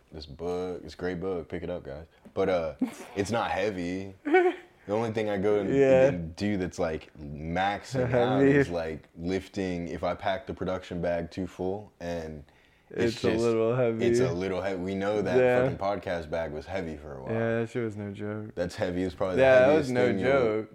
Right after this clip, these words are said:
Speaker 1: it's he-, the heaviest thing you'll lift in, like, everyday life. But
Speaker 2: I guess.
Speaker 1: we go to the gym, and I'm like, "I wonder how much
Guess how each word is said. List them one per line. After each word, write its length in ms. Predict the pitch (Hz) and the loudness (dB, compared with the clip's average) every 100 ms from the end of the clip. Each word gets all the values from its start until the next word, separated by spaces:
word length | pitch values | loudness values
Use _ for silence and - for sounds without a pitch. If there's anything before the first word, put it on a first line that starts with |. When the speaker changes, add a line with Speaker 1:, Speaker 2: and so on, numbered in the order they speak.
| 69 | -10
Speaker 1:
it's 320 | 87 98 92 | -6 -4 -4
he-, 140 | 110 107 | -4 -2
the 180 | 95 | 0
heaviest 360 | 98 120 135 - | 0 2 2 2
thing 120 | 123 | -2
you'll 160 | 113 101 | 0 2
lift 300 | 101 98 95 | 2 0 -4
in, 80 | 87 | -4
like, 160 | 85 | -4
everyday 340 | 82 82 76 71 | -4 -4 -6 -8
life. 240 | 58 - _ _ _ _ _ _ | -10 -14 _ _ _ _ _ _
But 280 | 92 95 110 90 | -6 0 0 0
Speaker 2:
I 20 | |
guess. 300 | 95 98 98 - _ - | -4 -6 -10 -16 _ -4
Speaker 1:
we 80 | |
go 100 | 95 | -2
to 60 | 101 | 0
the 60 | 113 | 0
gym, 380 | 92 85 85 90 _ _ _ _ - | -2 -4 -6 -12 _ _ _ _ -8
and 100 | 95 | -4
I'm 140 | 95 | -4
like, 320 | 87 80 78 _ - | -4 -6 -8 _ -8
"I 60 | 87 | -4
wonder 560 | 98 113 107 95 80 _ _ - | -2 0 -2 -2 -4 _ _ -16
how 400 | - - 98 95 | -6 0 0 0
much 920 | 85 80 87 92 90 - - - | -4 -4 -2 -2 -4 -6 -18 -18